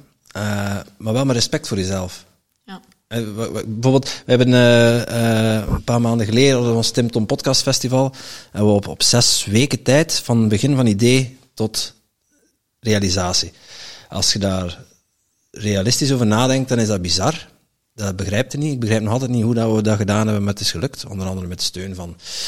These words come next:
Speaker 1: toffe mensen uit ons netwerk. Maar die periode heb ik wel gevoeld, ehm, je kunt er, kan er volle honderd procent voor gaan, met de volle honderd procent focus.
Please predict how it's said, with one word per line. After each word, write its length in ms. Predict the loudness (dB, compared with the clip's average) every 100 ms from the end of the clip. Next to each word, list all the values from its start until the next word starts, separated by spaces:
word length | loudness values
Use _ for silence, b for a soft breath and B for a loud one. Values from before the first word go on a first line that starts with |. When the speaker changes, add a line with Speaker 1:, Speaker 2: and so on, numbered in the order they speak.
| B B -6
Speaker 1:
toffe 220 | -4 -2
mensen 280 | 0 0 0
uit 120 | -2
ons 120 | -4
netwerk. 540 | -4 -6 -6 -8 -12 -4
Maar 360 | 0 0 0 B B B B B _ _ _ _ _ -6
die 220 | 2 6
periode 480 | 8 8 8 6 2
heb 120 | 0
ik 80 | 2
wel 160 | 2 2
gevoeld, 500 | 2 2 2 -2 -14 _ _ _
ehm, 680 | -2 0 2 2 0 0 -4 -10 _ _
je 100 | -4
kunt 240 | -2 0
er, 180 | -2 -6 _ -4
kan 180 | 0 0
er 120 | 0
volle 240 | 4 4
honderd 280 | 4 0 0
procent 280 | 0 0 0
voor 120 | -2
gaan, 320 | 0 -2 -2 -10 _ _ _
met 160 | -20 -10
de 100 | -4
volle 220 | 2 2
honderd 220 | 2 -2 -2
procent 300 | -2 -2 -4
focus. 540 | -2 -2 -4 -10